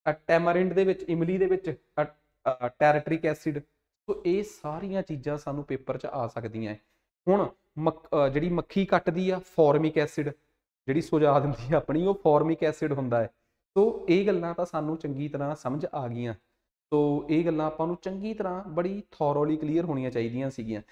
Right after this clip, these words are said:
ਨੈਕਸਟ ਆ ਜਾਓ ਅੱਗੇ, ਅੱਗੇ ਤਾਂ ਹੋਰ ਪੜਾਂਗੇ। ਖੈਰ, ਨੈਚੁਰਲ ਐਸਿਡਸ, ਬੇਸ ਵੀ ਮੈਂ ਦੱਸਤੇ, ਕਾਮਨ ਬੇਸ ਕਿਹੜੇ ਹੁੰਦੇ ਇਹ ਵੀ ਦੱਸਤੇ।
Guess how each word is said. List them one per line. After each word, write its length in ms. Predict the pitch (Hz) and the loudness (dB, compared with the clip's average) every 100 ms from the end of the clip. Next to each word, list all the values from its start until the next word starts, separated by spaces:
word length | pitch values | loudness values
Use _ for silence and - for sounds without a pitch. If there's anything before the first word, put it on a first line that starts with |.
| _ - | _ -4
ਨੈਕਸਟ 300 | 135 143 - | -2 -2 0
ਆ 100 | 151 | 0
ਜਾਓ 160 | 135 147 | 2 0
ਅੱਗੇ, 340 | 127 151 - _ _ 143 | 0 -4 -6 _ _ -4
ਅੱਗੇ 180 | 143 | -2
ਤਾਂ 100 | 160 | 0
ਹੋਰ 180 | 185 175 | 2 0
ਪੜਾਂਗੇ। 400 | 175 165 208 196 220 _ _ _ _ _ - | 2 0 0 -4 -6 _ _ _ _ _ -4
ਖੈਰ, 260 | 139 123 - | 0 0 -2
ਨੈਚੁਰਲ 360 | 139 139 156 156 | -2 0 0 0
ਐਸਿਡਸ, 420 | 151 - 160 151 | 0 0 -4 -4
ਬੇਸ 360 | 151 131 139 156 | -2 0 0 -2
ਵੀ 80 | 175 | -2
ਮੈਂ 220 | 175 151 | -2 0
ਦੱਸਤੇ, 340 | 147 139 160 | 0 0 -4
ਕਾਮਨ 360 | - 156 156 160 | -2 0 0 -2
ਬੇਸ 260 | 147 147 | -2 -6
ਕਿਹੜੇ 220 | - 160 170 | -4 -2 0
ਹੁੰਦੇ 260 | 160 156 | 0 -2
ਇਹ 120 | 139 | -2
ਵੀ 100 | 135 | 0
ਦੱਸਤੇ। 380 | 156 139 - 101 | 0 -2 -4 -8